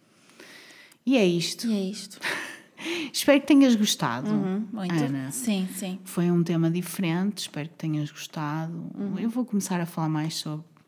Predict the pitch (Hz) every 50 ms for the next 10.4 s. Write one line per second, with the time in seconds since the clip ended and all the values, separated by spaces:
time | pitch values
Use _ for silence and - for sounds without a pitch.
0 | _ _ _ - - - - - - 196 190 175 170 170 160 151 - 165 160 -
1 | - - - 185 180 180 170 170 - - - - - - - 214 202 202 196 202
2 | 196 208 208 208 - - - 208 - - - - _ - 208 - - - 233 233
3 | 214 - - - - _ _ _ - 208 190 196 196 202 196 185 190 196 180 180
4 | 175 170 160 156 151 156 156 - - - - - - _ - - 208 208 202 202
5 | - - - 196 196 196 202 202 202 - - - 202 208 196 180 175 175 175 180
6 | 185 196 208 196 - - - 180 156 156 160 160 - 196 202 214 214 - - 196
7 | 165 160 147 - - - - _ _ _ _ _ - - - - - - - -
8 | - _ _ - - - 160 156 160 160 160 165 165 160 165 165 165 160 - -
9 | 165 165 165 156 160 156 151 156 151 156 160 151 156 151 - 151 147 - - 147
10 | 147 147 143 147 151 151 156 160